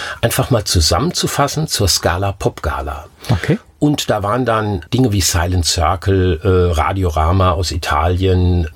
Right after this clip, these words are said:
Speaker 1: Kim Davis. Das waren alles solche Künstler, die wir dann zusammengeholt haben, dann drei Stunden Programm gemacht haben. Jeder hatte fünfundvierzig Minuten mit
Speaker 2: Sagt
Speaker 1: D J.
Speaker 2: heute vielen wahrscheinlich gar nichts, aber das, was du da
Speaker 1: Weil
Speaker 2: zählst,
Speaker 1: das
Speaker 2: ist
Speaker 1: war
Speaker 2: alles, das ist alles dieser Italo-Pop in dieser Welle gewesen.
Speaker 1: Genau.
Speaker 2: Also das waren damals schon,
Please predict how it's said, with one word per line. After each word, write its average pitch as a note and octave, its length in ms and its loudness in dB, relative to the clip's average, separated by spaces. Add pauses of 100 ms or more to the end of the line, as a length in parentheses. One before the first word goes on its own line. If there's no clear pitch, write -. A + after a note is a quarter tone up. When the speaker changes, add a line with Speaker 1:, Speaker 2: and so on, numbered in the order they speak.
(120)
Speaker 1:
Kim A#2+ 220 2
Davis. F2 580 0 (280)
Das - 160 0
waren C3+ 140 0
alles E3+ 500 -2
solche B2+ 380 0
Künstler, C#3 420 0
die C3+ 140 -2
wir A#2+ 100 4
dann G#2+ 160 0
zusammengeholt D#3+ 640 0
haben, C#3+ 140 2
dann A#2 240 0
drei G#2+ 260 0
Stunden C3+ 400 -4
Programm C#3 420 0
gemacht B2 400 -2
haben. D3+ 360 2 (420)
Jeder C3 240 4
hatte - 160 -4
fünfundvierzig G2+ 640 0
Minuten F2+ 420 2
mit E3 100 4
Speaker 2:
Sagt A#2+ 300 2
Speaker 1:
D - 120 -8
J. - 180 -6
Speaker 2:
heute B2+ 320 2
vielen F3 520 0
wahrscheinlich B2 460 0
gar G2 220 -2
nichts, G3 260 0
aber A#2+ 240 0
das, - 340 -4
was A2+ 220 0
du - 80 -2
da A#2 120 2
Speaker 1:
Weil - 80 -2
Speaker 2:
zählst, D3 260 0
Speaker 1:
das D3 80 0
Speaker 2:
ist - 80 -6
Speaker 1:
war C#3 60 0
Speaker 2:
alles, F3+ 220 2 (200)
das B2+ 140 -2
ist B2+ 120 0
alles C#3 220 0
dieser D3+ 240 2
Italo-Pop C#3 720 0
in D#3 80 2
dieser C#3+ 200 2
Welle E3+ 220 2
gewesen. A#2+ 300 2
Speaker 1:
Genau. D3+ 80 2
Speaker 2:
Also C3+ 120 0
das C3 200 -2
waren C#3+ 260 0
damals C#3+ 380 0
schon, D#3 300 2